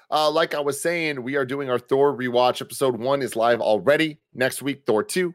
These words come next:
Following week, Thor three. And then it's the big one, Thor four, Love and Thunder, which we got to see the trailer for before this. Got me extra hyped.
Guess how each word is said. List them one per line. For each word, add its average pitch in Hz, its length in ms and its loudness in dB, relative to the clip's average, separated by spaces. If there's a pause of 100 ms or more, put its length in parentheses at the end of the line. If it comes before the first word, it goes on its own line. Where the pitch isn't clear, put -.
Following 127 260 4
week, 127 180 -6
Thor 123 160 2
three. 151 340 -8
And 113 140 -8
then 131 120 -4
it's 127 220 -8
the 147 100 -8
big 101 220 -6
one, 98 320 -4
Thor 123 360 2
four, 107 500 2
Love 104 420 2
and 98 400 -6 (220)
Thunder, 107 400 -2
which 104 160 -8
we 110 40 -12
got 107 140 -4
to - 60 -16
see 110 120 -12
the 101 100 -8
trailer 107 300 0
for 110 160 -4
before 101 340 -4
this. 120 240 0
Got 87 220 -2
me 85 100 -10
extra 85 340 -8
hyped. 104 300 -4